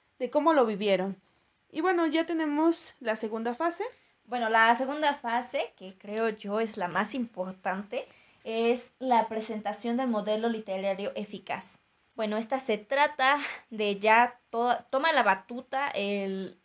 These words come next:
Speaker 2: el profesor y va a ser quien va a empezar a sumergir a los alumnos en la literatura. El profesor va a empezar a leer el texto y va a hacer todo lo posible por transmitir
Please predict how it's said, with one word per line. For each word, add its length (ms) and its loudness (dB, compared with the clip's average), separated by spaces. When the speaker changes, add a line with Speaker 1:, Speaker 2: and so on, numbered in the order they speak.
Speaker 2:
el 180 -6
profesor 640 -4
y 100 -6
va 140 6
a 60 4
ser 440 -2
quien 480 -4
va 360 2
a 60 -4
empezar 400 0
a 40 2
sumergir 720 -6
a 120 -2
los 200 -2
alumnos 560 -2
en 80 -6
la 80 -2
literatura. 640 -6
El 160 -2
profesor 600 0
va 40 2
a 40 0
empezar 640 -6
a 100 -2
leer 400 -2
el 140 -2
texto 500 -8
y 140 -8
va 220 6
a 40 6
hacer 380 -6
todo 220 0
lo 140 -4
posible 480 -8
por 200 -14
transmitir 880 -6